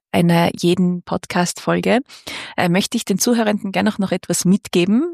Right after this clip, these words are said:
äh, nämlich einen kleinen Klimahack. Also etwas, was du im Alltag,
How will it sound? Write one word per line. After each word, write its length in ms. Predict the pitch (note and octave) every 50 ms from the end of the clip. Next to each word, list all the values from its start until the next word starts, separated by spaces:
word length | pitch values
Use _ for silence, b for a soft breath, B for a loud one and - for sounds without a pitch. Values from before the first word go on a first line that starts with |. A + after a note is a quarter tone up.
| - -
äh, 300 | - G3 F#3+ F#3+ F#3+ F#3+ - _ _
nämlich 380 | - F#3 G3 G3 G3 G3+ - -
einen 320 | - F#3 F#3 F#3 F#3+ F#3+
kleinen 480 | - - - F3 F#3+ G3+ G3+ G3+ G3+ G#3 - _ _
Klimahack. 720 | - - - G3 G#3 G3 D#3+ C3+ - - B2 - - - - - _ _ _ _ _ _ B B B B B B B B
Also 300 | B - E3+ E3+ F3+ F3+ -
etwas, 640 | - G3+ A3+ - - B3 C4+ C#4 C4+ - - - - - G3+
was 400 | F#3+ G3 F#3+ F#3+ - - - - - - _ -
du 320 | A3+ A3+ B3+ C#4+ D#4+ D#4+ - -
im 380 | - G3+ F#3 F3+ F3+ F3+ F3 -
Alltag, 640 | - - - - - - - - B3+ B3 B3 B3 A#3+